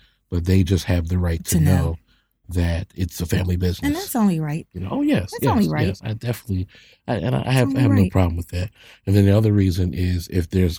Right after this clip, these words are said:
Speaker 1: a clear discrimination.
Speaker 2: Okay.
Speaker 1: If you're, if you're able to prove that there is a clear discrimination in the midst of this,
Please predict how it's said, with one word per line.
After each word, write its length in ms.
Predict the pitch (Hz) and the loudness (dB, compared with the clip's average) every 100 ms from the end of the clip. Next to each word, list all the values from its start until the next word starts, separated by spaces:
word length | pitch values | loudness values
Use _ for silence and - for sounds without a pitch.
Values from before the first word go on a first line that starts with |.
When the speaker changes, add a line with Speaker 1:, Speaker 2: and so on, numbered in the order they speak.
| - | -8
Speaker 1:
a 80 | 95 | -8
clear 280 | - 95 85 | 0 2 2
discrimination. 800 | 85 - 85 85 87 - - - _ _ 190 | -2 -2 -2 0 -4 -8 -16 -18 _ _ -6
Speaker 2:
Okay. 280 | 165 147 147 | -2 -2 -2
Speaker 1:
If 100 | 98 | 2
you're, 220 | 95 101 | 4 4
if 160 | - 95 | 2 0
you're 80 | 95 | 2
able 200 | 90 85 | 2 0
to 400 | - 85 - - _ _ - | -4 -6 -6 -20 _ _ -6
prove 460 | - 143 107 82 | 4 6 6 4
that 160 | 85 80 | -2 -2
there 140 | 90 | 0
is 100 | 85 | 0
a 60 | 85 | -2
clear 300 | - 110 104 | -2 2 4
discrimination 840 | 95 - 92 87 87 - 85 85 _ _ _ _ _ _ | 2 0 0 2 0 -2 -6 -6 _ _ _ _ _ _
in 380 | 104 101 98 90 | 4 6 6 4
the 120 | 90 | 0
midst 400 | 85 87 92 - | 2 2 2 -2
of 380 | - 87 82 80 | -2 -2 -2 -4
this, 240 | 87 80 | -4 -4